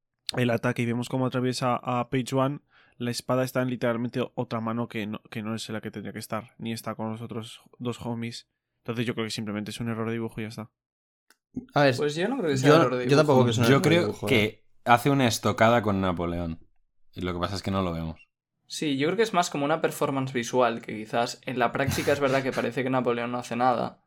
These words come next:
Speaker 3: pero es más por darle el efecto así de que, de que se combinan los tres,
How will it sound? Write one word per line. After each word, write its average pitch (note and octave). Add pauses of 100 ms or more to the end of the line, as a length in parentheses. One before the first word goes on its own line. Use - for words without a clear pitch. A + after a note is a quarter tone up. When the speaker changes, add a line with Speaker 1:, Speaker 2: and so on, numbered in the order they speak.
(440)
Speaker 3:
pero C3
es C3+
más D3+
por C3
darle C#3
el C#3+
efecto C3+
así C3
de B2
que, B2
de A#2
que A2+
se A2
combinan A2+
los A#2+
tres, B2+